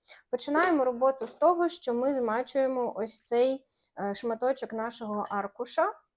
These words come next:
аби наша заливка була більш рівномірна. Чистою водичкою ось так просто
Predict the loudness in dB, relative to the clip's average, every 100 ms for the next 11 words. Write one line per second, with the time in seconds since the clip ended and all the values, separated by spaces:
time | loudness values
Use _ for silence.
0 | _ -18 -18 -18 _ _ _ _ _ _
1 | _ _ _ -6 -2 2 2 0 -2 -2
2 | -2 0 0 0 0 0 2 2 4 2
3 | 0 -2 0 0 -4 -4 -6 -8 -12 -10
4 | -6 -6 -6 -6 -6 -2 -2 -2 -2 0
5 | 0 0 -4 -4 -4 -4 -2 -2 -2 -2